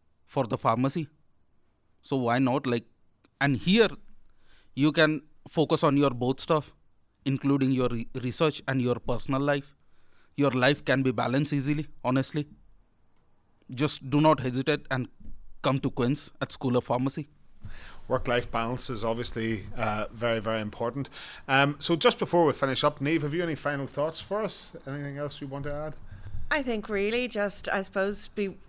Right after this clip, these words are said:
Speaker 3: come and talk to us, ask questions, get in touch. I think what we've all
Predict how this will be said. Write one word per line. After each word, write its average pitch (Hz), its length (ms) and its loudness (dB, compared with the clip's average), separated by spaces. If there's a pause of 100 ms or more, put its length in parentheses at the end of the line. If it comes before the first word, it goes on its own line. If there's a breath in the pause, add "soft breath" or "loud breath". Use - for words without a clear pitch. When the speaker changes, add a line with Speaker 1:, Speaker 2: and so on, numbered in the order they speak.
(260)
Speaker 3:
come 220 200 -4
and 196 240 -4 (240)
talk 233 300 0
to 277 100 -2
us, 285 220 -2 (120)
ask 214 320 0
questions, 220 560 -6
get 185 260 -4
in 202 160 -4
touch. - 520 -4 (520 soft breath)
I 165 60 -6
think 185 360 -6
what - 200 -8
we've 190 180 -2
all 202 220 0